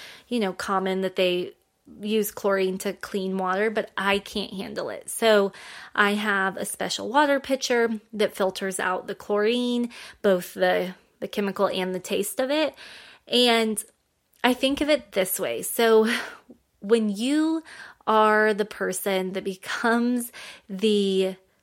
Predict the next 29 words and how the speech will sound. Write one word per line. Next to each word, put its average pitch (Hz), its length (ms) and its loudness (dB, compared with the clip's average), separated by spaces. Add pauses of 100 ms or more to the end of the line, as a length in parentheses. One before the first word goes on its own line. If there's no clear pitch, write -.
(560)
the, 185 640 4
like, 185 360 -6
Brita 202 460 6
filter 185 440 0
in 185 120 2
this 185 160 -4
example, 190 500 -4
you 214 220 0
become 233 400 0
the 214 80 2
Brita 196 340 0
filter 240 380 2
that 240 240 -2
fil-, 233 400 2
filters 262 560 2 (120)
out 208 360 0
the 208 80 0
things 208 360 2
that 196 80 -6
you 190 260 -6
don't 190 280 0
want 233 240 -2
and 214 240 -4
only 214 400 2
allows 185 600 2 (320)
what 208 140 8
you 202 140 0
do 202 260 0
want 226 280 0